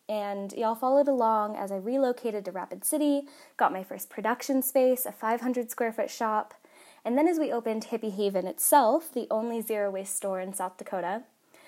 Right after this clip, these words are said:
My manufacturing business has now grown to be the largest soap company in the state, and we got a warehouse just a couple months ago. It's been an incredible journey, and I'm so thankful that you were part of it.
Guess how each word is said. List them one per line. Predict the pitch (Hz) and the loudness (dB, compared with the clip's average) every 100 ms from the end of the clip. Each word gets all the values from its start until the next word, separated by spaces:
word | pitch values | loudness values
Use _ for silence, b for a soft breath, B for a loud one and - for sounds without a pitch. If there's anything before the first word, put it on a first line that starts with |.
| B _ | B _
My | 247 | 6
manufacturing | 294 370 330 226 - 233 220 | 8 8 6 4 2 -4 -2
business | 208 208 202 202 | -4 -2 -2 -2
has | 226 208 | -4 -2
now | 208 | 0
grown | 208 202 196 196 | 0 0 -4 -6
to | 202 | -6
be | 196 | -4
the | 196 | -4
largest | 196 214 233 240 233 - | -2 0 0 0 -4 -4
soap | - 214 - | 0 0 0
company | 214 196 202 196 | -6 -6 -6 -4
in | |
the | 190 | -6
state, | - - 190 190 - - | -4 -2 -2 -4 -8 -6
and | 202 196 196 202 | -4 -2 -4 -6
we | 214 | -4
got | 240 | -2
a | 285 | 2
warehouse | 311 392 254 190 - | 0 0 -2 -4 -8
just | 202 | -8
a | 226 | -6
couple | 240 254 | -6 -2
months | 254 285 254 | -2 -2 -2
ago. | 196 - - - b b b b | -2 -4 -6 -12 b b b b
It's | - 226 | -4 -2
been | 240 220 | 0 0
an | 196 214 | 0 -4
incredible | 208 - - 269 302 277 | -8 -8 2 4 4 2
journey, | 214 190 190 185 - | 0 -2 -2 -4 -6
and | 208 | -6
I'm | 208 | -8
so | 208 - 254 262 | -4 -2 0 0
thankful | 247 202 196 202 190 | -2 -6 -6 -4 -4
that | 185 | -4
you | 208 202 | -6 -6
were | 196 | -6
part | - 180 | -4 -4
of | - | -4
it. | - - - | -8 -8 -16